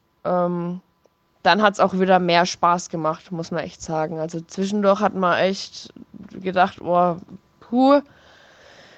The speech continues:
mit dem ganzen Matsch ist nicht so schön. Aber wie gesagt, als es dann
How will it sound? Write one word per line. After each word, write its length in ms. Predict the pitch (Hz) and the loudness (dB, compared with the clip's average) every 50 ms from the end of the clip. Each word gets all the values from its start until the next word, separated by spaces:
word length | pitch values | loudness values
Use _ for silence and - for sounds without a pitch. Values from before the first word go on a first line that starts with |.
| _ _ _ _ _ _ _ - - | _ _ _ _ _ _ _ -2 0
mit 180 | 208 220 208 | 2 4 4
dem 140 | 208 202 202 | 4 4 4
ganzen 360 | 196 196 190 196 190 - 196 | 4 2 2 2 0 0 2
Matsch 300 | 190 196 214 240 233 - | 4 4 4 4 2 -2
ist 160 | 208 196 - 226 | -6 -4 -2 0
nicht 180 | 240 262 - | 0 0 0
so 120 | - 285 269 | -2 -4 -4
schön. 380 | - - 277 269 269 269 247 | -2 0 2 4 4 4 4
Aber 360 | - 202 208 196 208 208 202 | 2 2 4 4 6 4 4
wie 60 | 196 202 | 2 0
gesagt, 260 | - - 208 202 - | -2 -2 -2 0 0
als 140 | 190 190 190 | -2 -2 -2
es 140 | 180 - | -4 -2
dann 380 | - 196 185 185 185 190 185 208 | 0 2 2 2 2 0 -2 -4